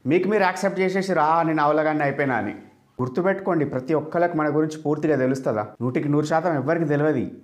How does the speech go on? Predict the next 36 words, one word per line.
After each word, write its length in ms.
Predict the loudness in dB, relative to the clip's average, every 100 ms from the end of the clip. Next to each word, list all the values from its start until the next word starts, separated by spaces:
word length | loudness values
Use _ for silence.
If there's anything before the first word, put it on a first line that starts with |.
| -20 -10
సొంత 360 | -4 -2 0
భార్యకే 720 | 0 0 0 2 0 -2 -2 0
భర్త 300 | -2 -2 -2
గురించి 380 | -2 -2 -2
నూటికి 260 | -2 -2 -2
నూరు 120 | -2
శాతం 280 | -2 -4 -2
తెలియదు, 440 | 0 0 0 -2
భార్య 340 | -4 -4 -2 -2
గురించి 340 | -2 -2 -4
సెవెంటీ 380 | -4 -2 -2 -2
పర్సెంట్ 360 | -2 -4 -2 -2
కూడా 160 | -2
తెలియదు 380 | 0 0 -2 -2
భర్తకు. 420 | -4 -6 -8 -10 -18 -20 _ _ -6
పనిచేసే 400 | -2 0 0 -2
కొలీగ్కో, 580 | -2 0 0 -2 -2 -2
ఫ్రెండ్కో, 720 | -2 -2 -2 -2 -2 -2 -6 -14 -6
లేకుంటే 300 | -4 -2 -2
నైబర్కో 520 | -2 -2 -2 -4 -2
మన 240 | -2 -2 -2
గురించి 240 | -2 -4
ఎట్లా 160 | -4 -2
తెలుస్తుంది? 520 | -2 -4 -6 -6 -10 -18 _ _ -4
So, 60 |
వాళ్ళు 320 | 0 2 0 0
పాస్ 300 | 0 0 0
ఆన్ 160 | 0
చేసేటువంటి 560 | 0 0 -2 -2 -2 -2
జడ్జిమెంట్లు 580 | -2 -2 -2 -2 0 0
కానీ, 240 | 0 -2
కామెంట్స్ని 520 | -4 -2 -2 -2 -4
కానీ 160 | -4 -4
మనం 180 | -4 -4
హార్ట్కి 360 | -2 -2 -2
తీసుకోవద్దు. 520 | -4 -6 -4 -6 -6